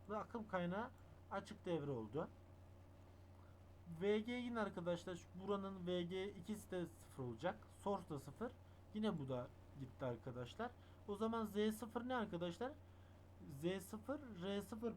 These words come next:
paralel R D iki olur. Z sıfır eşittir R sıfır paralel R D iki. R L neden olmaz arkadaşlar? Niye üçü birbirine paralel değil?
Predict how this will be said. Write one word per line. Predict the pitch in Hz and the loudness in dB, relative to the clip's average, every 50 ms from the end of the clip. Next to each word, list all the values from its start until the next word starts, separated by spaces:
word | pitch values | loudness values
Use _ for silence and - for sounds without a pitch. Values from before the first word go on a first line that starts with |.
| - | 4
paralel | - 185 175 175 180 190 220 294 339 339 - - - - - - 160 | 4 6 6 6 4 4 2 2 2 -2 -6 -12 -14 -14 -14 -8 -2
R | 170 196 196 196 190 185 | 0 2 2 2 2 4
D | 202 202 | 2 2
iki | 196 170 - - 160 | 2 0 -2 0 0
olur. | 127 107 98 95 - - - - - - - - - - - - - - - - - 165 170 - - - - 139 135 | 0 0 -2 -6 -10 -14 -16 -16 -16 -16 -16 -16 -16 -16 -16 -16 -16 -16 -16 -12 -10 -10 -10 -10 -10 -12 -12 -10 -2
Z | 147 165 175 180 175 175 | 2 2 2 2 0 -2
sıfır | - 214 - - 175 151 - - | -8 -10 -4 -4 -4 -4 -4 -6
eşittir | 160 156 151 208 208 208 - 233 226 196 | -8 -6 -6 -8 -8 -4 -4 -4 -2 -2
R | 185 190 185 180 | -2 0 0 0
sıfır | 175 - 220 - - 190 | 0 -2 -4 -2 -2 -4
paralel | - - 156 147 156 185 220 247 233 202 | -2 0 2 2 4 4 2 0 2 2
R | 190 180 175 165 | 2 2 2 6
D | 170 165 | 4 4
iki. | 151 - - 135 120 110 - - - - - - - 160 | 4 4 0 -4 -4 -4 -6 -12 -14 -14 -14 -10 -4 2
R | 185 208 220 247 | 4 6 6 6
L | 285 294 277 | 4 2 0
neden | 269 262 269 269 269 269 262 | 2 2 2 6 6 6 6
olmaz | 220 190 175 165 160 160 156 151 156 | 6 4 4 2 4 2 2 2 2
arkadaşlar? | 151 147 147 - 147 151 147 139 - 175 | 2 2 0 -2 -2 -2 -2 -2 -2 -2
Niye | 175 196 208 226 240 | -2 0 0 0 0
üçü | 220 208 175 - - 147 135 | 0 -4 -6 -6 -4 -2 -2
birbirine | 139 135 131 135 143 139 135 | -2 -2 -2 -2 -2 -2 -2
paralel | - - 143 143 143 147 151 156 151 160 | 0 0 0 2 2 2 2 0 0 0
değil? | 170 185 247 | -2 -2 -2